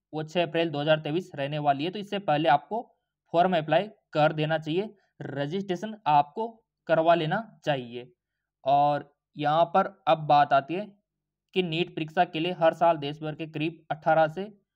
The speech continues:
बीस लाख छात्र अपना रजिस्ट्रेशन करवाते हैं।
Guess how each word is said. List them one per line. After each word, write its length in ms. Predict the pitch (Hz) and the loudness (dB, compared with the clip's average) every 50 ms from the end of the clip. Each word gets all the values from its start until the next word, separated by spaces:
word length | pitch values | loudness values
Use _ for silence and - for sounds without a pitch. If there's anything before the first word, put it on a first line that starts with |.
| _ _ | _ _
बीस 280 | 143 143 151 160 156 160 | -6 -4 -4 -4 -2 2
लाख 400 | 156 156 - 175 - - _ _ | 2 4 4 2 0 -8 _ _
छात्र 320 | _ - 156 160 156 - 165 | _ -2 -2 -2 -2 -4 -4
अपना 500 | - - 143 - - 170 196 220 214 _ _ _ _ _ _ | -2 -2 -2 -2 -2 -6 -6 -6 -10 _ _ _ _ _ _
रजिस्ट्रेशन 540 | - 147 139 147 151 156 175 170 - 214 220 | -6 -4 -4 -4 -6 -6 -6 -6 -6 -6 -6
करवाते 480 | 214 - 147 135 127 123 120 110 - 123 | -4 -2 -2 0 0 0 0 -2 -6 -12
हैं। 220 | 127 120 123 - | -16 -16 -20 -20